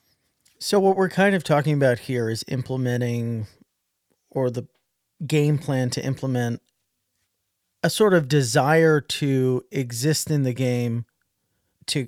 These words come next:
ensure long-term sustainability and to sustain the in-game economy by speaking to our human desire to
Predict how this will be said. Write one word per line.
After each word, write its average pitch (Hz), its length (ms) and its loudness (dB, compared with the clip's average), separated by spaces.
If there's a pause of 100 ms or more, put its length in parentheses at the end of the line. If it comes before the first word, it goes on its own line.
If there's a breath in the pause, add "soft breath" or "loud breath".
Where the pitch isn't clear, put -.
ensure 147 920 0
long-term 135 760 -2
sustainability 123 1160 -2 (1000)
and 127 200 -2
to 131 140 -4
sustain 127 840 -4 (100)
the 131 320 -6
in-game 120 400 -4
economy 113 680 -6 (1400)
by 131 220 2 (160)
speaking 147 600 -4
to 120 500 -6 (640 soft breath)
our 123 140 2
human 143 460 0
desire 120 580 0
to 110 600 -6